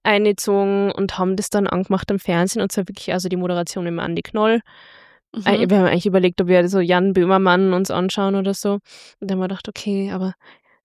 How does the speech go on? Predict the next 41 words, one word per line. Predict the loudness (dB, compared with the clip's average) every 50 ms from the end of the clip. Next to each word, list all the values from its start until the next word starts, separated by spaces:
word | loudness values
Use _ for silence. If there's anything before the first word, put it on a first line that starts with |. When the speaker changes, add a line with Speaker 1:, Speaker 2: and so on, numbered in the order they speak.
| _ _ _
Speaker 1:
ich | -4 -4 -2
find | -2 -4 -4 -2
den | -2 0
lustig, | 0 0 0 0 0 0 0
aber | 0 0 0
die | -2
reden | -2 -2 -2 0
immer | 0 0 2
so | 2 2
<laughs> | 2
viel. | 2 2 2 0 -2 -2 -6 -8 -14 -12 -10
Speaker 2:
Ja. | -10 -8 -8 -8 -8 -10 -12 -16 _ _ _ _ _ -12 -10 -10 -10 -6 -6
Speaker 1:
Und | -4 0 0
der | 0
Andi | 2 2 0
Knoll | -2 0 0 0 0
nicht. | 0 -2 -2 -4 -6 -12 -14 -14 -16 -10 -6
Und | -4 0 2
dann, | 2 2 4 2 2 0
äh, | 0 -2 -2
haben | -2 0 -2
wir | -2
uns | -2 -2
das | -4 -2 0
halt | 0 0
angeschaut. | 0 0 -2 -4 -2 -2 0 0 0 -2 -6 _ _ _ _ -20 -20 -20 -20 -20 -20 -20 _ _ _
Und | -2 2 2 2 2 2 0 -2 -4 -8 -12 _ _ _ _ _ _ _ _ _ _ _ _ _ -2
dann | 0 0 0 2
war | 4 4 4 4
halt | 4 2 0 0
dieser | -2 0 0 2
Moment, | 2 2 2 2 2 2 2 0 -2 -2 -4 -8 -12 -12 -16 _ _ -20 _ _ _
kurz | -4 2 4 4 4 4 0 -4
bevor | -6 -6 -4 0 0 2 2 0
sie | -4 -8
es | -8 -6
entschieden | -6 -6 -6 -4 -4 -4 -2 -2 -2 -2 0
hat, | -2 -2 -4 -2 -2
wer | 0 0 2 0
gewinnt. | -2 -2 0 0 0 2 0 -2 -4 -8 -14 -14 -14 -10
Speaker 2:
Mhm. | -8 -6 -6 -6 -8